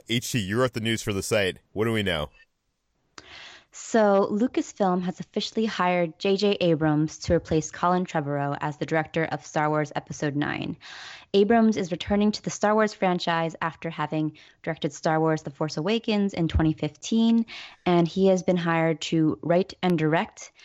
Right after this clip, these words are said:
Speaker 2: uh, Star Wars Episode nine. He's gonna be co-writing alongside Chris Terrio, who has written Batman v Superman and Argo.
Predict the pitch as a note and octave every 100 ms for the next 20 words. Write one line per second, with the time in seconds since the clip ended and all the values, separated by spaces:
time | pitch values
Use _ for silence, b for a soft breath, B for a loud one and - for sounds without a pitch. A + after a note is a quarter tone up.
0 | B B F3 E3+ - F#3 F3+ F#3 - F#3
1 | F#3 F#3+ G3 D#3+ - D#3+ D3 - F3+ E3+
2 | D3+ D3 D3 D3+ D3 D3 D3 D3+ D3 D3
3 | - B B B - G3 - - E3+ D3
4 | D3 D3 D#3 D#3+ E3 D#3+ D3+ C#3 - E3
5 | D#3+ D#3 C#3+ B B - - E3+ D#3 D3+
6 | - F#3 G#3 G3 F#3+ G3 E3 D#3 D3 -
7 | D3 C#3 - -